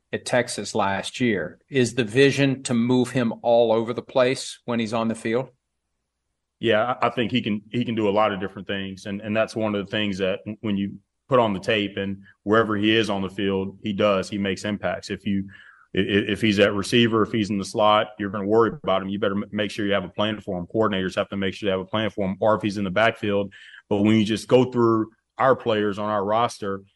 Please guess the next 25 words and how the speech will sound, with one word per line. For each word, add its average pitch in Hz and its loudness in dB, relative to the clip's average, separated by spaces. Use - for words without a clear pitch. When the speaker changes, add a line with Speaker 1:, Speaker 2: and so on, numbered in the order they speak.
Speaker 2:
we 107 0
have 107 2
other 110 2
players 107 -2
that 101 0
are 98 -2
the 85 -10
same 98 -2
way. 98 -2
You 107 -2
don't 107 -2
know 101 0
where 107 4
they're 107 2
gonna 104 -4
line 107 2
up 104 -4
and 98 -4
exactly 104 -2
what 104 -6
they're 98 -6
gonna 95 -6
do. 101 -2
So 95 -8
that's, 98 -2